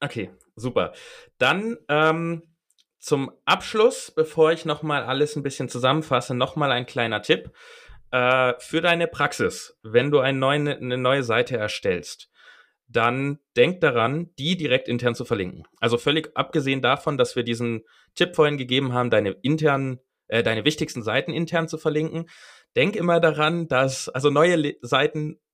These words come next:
die leiden immer, weil keiner kennt sie und keiner verlinkt auf sie, weil wir schreiben die, dann sind wir happy, dann ver-, veröffentlichen wir sie, machen ein bisschen Werbung dafür und dann,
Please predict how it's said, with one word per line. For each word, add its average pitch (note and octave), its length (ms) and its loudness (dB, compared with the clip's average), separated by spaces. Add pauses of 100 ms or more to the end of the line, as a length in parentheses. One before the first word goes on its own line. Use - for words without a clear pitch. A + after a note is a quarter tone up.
(120)
die C3+ 80 -6
leiden A2+ 420 2
immer, F#2 320 -6 (440)
weil A#2 220 2
keiner C3+ 320 2
kennt B2 240 2
sie F#2 180 -4
und G2 140 -6
keiner B2+ 260 0
verlinkt C3 340 0
auf G2+ 140 2
sie, G2 260 -6
weil G#2+ 400 2
wir A2 80 2
schreiben D#3+ 380 2
die, F3 160 -2
dann B2+ 140 0
sind C3 180 -4
wir A#2 100 2
happy, B2+ 280 0
dann B2 160 0
ver-, A#2 180 0 (320)
veröffentlichen C#3 600 -2
wir C3 100 0
sie, B2+ 140 -4
machen B2 240 -2
ein A#2+ 40 -6
bisschen A2+ 240 -8
Werbung D3 280 0
dafür C3+ 420 2
und A#2+ 180 -4
dann, A2 380 -2